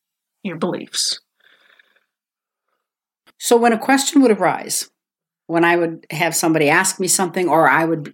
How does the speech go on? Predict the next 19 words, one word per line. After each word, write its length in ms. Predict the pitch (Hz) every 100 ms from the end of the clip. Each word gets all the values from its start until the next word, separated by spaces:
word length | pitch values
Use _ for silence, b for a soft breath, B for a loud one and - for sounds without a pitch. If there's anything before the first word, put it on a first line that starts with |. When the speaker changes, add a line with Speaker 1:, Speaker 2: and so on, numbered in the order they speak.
| -
Speaker 2:
thinking 320 | - 202 196
about 240 | 185 165 165
something 360 | 175 170 170
that 100 | 165
I'd 120 | 160
say, 220 | 160 160 147 _
"Lord, 240 | 175 202 196
is 100 | 165
that 180 | 170
true? 340 | - 175 202 - _ _ _ _ _ _
I 80 | 170
need 160 | 175 170
to 80 |
know 100 | 165
the 60 | 160
truth 300 | - 180 175
of 80 | 175
that," 180 | 170 160
whatever. 420 | 165 165 185